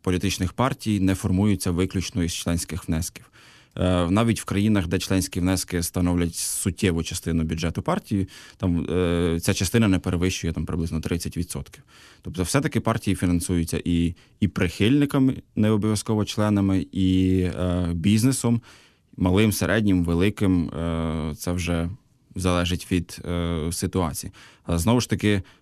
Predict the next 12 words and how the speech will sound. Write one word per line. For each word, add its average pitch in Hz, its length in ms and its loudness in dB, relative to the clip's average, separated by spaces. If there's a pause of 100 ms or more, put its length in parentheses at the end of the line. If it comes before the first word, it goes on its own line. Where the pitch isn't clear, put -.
(120)
е, 90 320 0
кандидати 95 480 2
могли 87 260 4
би 85 120 0
говорити, 82 320 0
не 78 100 0
партія 98 380 0
оплатила, 80 500 -4
а 76 380 -6
конкретні - 440 -4
імена 127 260 4
називати. 82 520 -2